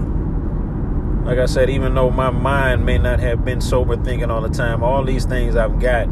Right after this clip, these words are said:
in sobriety. I've got the promises of A A in sobriety. It's a,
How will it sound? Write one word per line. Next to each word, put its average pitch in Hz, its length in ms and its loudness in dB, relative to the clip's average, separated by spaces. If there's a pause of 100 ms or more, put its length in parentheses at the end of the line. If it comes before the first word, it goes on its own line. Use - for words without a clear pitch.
in - 100 -2
sobriety. 104 720 0
I've 107 220 -2
got 113 220 0 (560)
the 120 80 0
promises 120 880 -2 (800)
of 117 200 0
A 120 40 0
A 113 600 0 (300)
in 120 80 0
sobriety. 104 640 0
It's 104 160 -2
a, - 100 -2